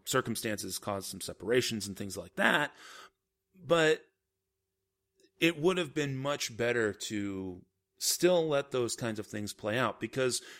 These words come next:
when you get to a stranded section, they, there's not really much for them to work with.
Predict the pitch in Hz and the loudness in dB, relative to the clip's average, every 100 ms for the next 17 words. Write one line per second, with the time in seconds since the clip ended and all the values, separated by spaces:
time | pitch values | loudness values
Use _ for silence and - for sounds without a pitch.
0 | - 120 165 165 151 143 175 - 147 143 | -12 -2 -2 -2 -2 0 0 0 -2 0
1 | 151 123 120 110 107 107 - - 214 220 | 0 2 2 2 0 0 -2 0 -2 2
2 | 147 117 - 107 - 101 117 160 170 _ | 0 0 0 -2 -2 -4 -4 -6 -14 _
3 | _ _ _ _ _ _ - - - - | _ _ _ _ _ _ -14 -14 -14 -20
4 | - - - _ _ _ 135 131 151 151 | -20 -20 -20 _ _ _ -6 8 8 8
5 | 156 127 151 139 151 160 156 143 151 143 | 2 2 2 2 2 2 2 0 0 2
6 | 143 139 135 - - - - 120 135 156 | 0 0 -4 -10 -20 -20 -8 -2 0 0
7 | - - - - _ - 139 139 139 113 | -2 -6 -8 -14 _ -6 -2 -2 -2 -4
8 | 117 202 - 95 - - | -2 -2 -4 -10 -10 -14